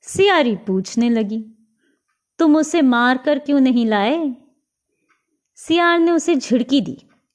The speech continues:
"क्योंकि मैं तेरी तरह मूर्ख नहीं हूं। वह एक खोल के भीतर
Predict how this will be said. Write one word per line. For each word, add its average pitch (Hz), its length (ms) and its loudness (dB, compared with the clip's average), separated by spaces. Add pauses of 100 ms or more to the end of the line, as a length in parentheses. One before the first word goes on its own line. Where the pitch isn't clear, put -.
(500)
"क्योंकि 381 240 -2
मैं 415 160 0
तेरी 349 220 0
तरह 359 200 0
मूर्ख 349 480 2
नहीं 233 320 2
हूं। 208 140 -6 (1300)
वह 294 180 2
एक 302 420 -2
खोल 311 320 2
के 294 180 0
भीतर 214 520 -2